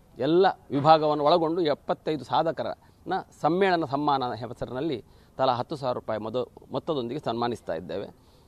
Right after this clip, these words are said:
ಇದರಲ್ಲಿ ಕೂಡ ಹಾಗೆ ಎಲ್ಲರನ್ನೂ ಒಳಗೊಳ್ಳಿಕ್ಕೆ, ಆ, ಚೌಕಿ ಸಹಾಯಕರಿಂದ ಹಿಡಿದು, ಆ, ಕಲಾವಿದರಿಂದ ಹಿಡಿದು, ಇಬ್ಬರು ಪಿ ಎಚ್ ಡಿ, ಮಾರ್ತಾ ಅಸ್ಟಿನ್ ಸಿಕೋರ ಪ್ರಥಮ ಪಿ ಎಚ್ ಡಿ ಪಡೆದಂಥ ಮಹಿಳೆ, ಇಬ್ಬರು ಪಿ ಎಚ್ ಡಿ ಪಡೆದವರು,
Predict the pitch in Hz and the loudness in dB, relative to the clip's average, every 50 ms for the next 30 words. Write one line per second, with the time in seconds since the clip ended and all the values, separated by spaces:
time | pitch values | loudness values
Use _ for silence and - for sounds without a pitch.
0 | _ _ - 208 240 262 254 240 - 220 170 147 131 131 156 180 226 233 233 196 | _ _ 0 4 4 6 6 6 4 2 2 2 2 0 -2 -2 0 0 2 4
1 | 175 190 185 180 160 143 - - - - _ - 110 117 113 117 110 - - - | 6 6 6 6 4 4 0 -4 -8 -8 _ -8 -6 -6 -6 -6 -8 -10 -6 -2
2 | 131 135 135 - 147 151 120 131 120 135 131 - 127 135 131 127 123 143 160 170 | -2 -2 -2 0 -4 -4 0 0 0 0 0 -4 -6 -6 -4 -2 0 0 0 2
3 | 175 190 - - _ - _ _ _ - - - - - 104 107 101 95 92 87 | 2 0 0 -2 _ -20 _ _ _ -20 -20 -16 -6 -2 0 0 2 2 0 0
4 | 90 101 101 - - 90 87 - 64 - _ - _ _ _ _ _ - - _ | -2 -2 -4 -6 -6 -6 -8 -10 -14 -16 _ -20 _ _ _ _ _ -20 -12 _
5 | - 127 135 147 151 147 147 139 135 135 131 123 123 95 82 135 151 160 147 - | 4 8 10 10 8 8 4 0 -2 -2 -2 -2 -4 -4 -4 -4 -4 -4 -2 -4
6 | - - - - _ _ _ _ 120 - - 135 127 139 139 131 - - 143 151 | -4 -6 -8 -12 _ _ _ _ -6 -4 -4 -2 0 0 0 -2 0 0 0 0
7 | 135 - 147 131 127 117 - - _ _ _ _ _ - - _ - - 127 131 | 0 0 -4 -4 -4 -6 -8 -12 _ _ _ _ _ -20 -20 _ -4 0 0 0
8 | 131 - 135 131 - - 147 131 - 113 - 113 101 - - - 123 - 143 143 | 2 2 0 0 0 -4 -8 -8 -6 -4 -2 -2 -2 -2 -4 -6 -4 -2 -2 -2
9 | 117 127 127 120 110 - 113 113 113 101 - - - 113 110 104 110 107 - - | -2 -2 -4 -4 -4 -4 -6 -6 -6 -6 -6 -8 -8 -8 -8 -6 -8 -8 -8 -8
10 | 104 98 107 110 110 110 - - - _ _ _ - - _ _ _ _ - - | -8 -6 -6 -6 -6 -6 -8 -10 -14 _ _ _ -20 -20 _ _ _ _ -10 -8
11 | 123 123 117 123 117 - - 120 123 - - 127 117 117 104 - 120 117 110 120 | -8 -4 -2 -2 -2 -2 -4 -6 -6 -4 -2 -4 -4 -4 -4 -4 -4 -4 -4 -4
12 | 120 113 117 123 - | -4 -4 -6 -6 -10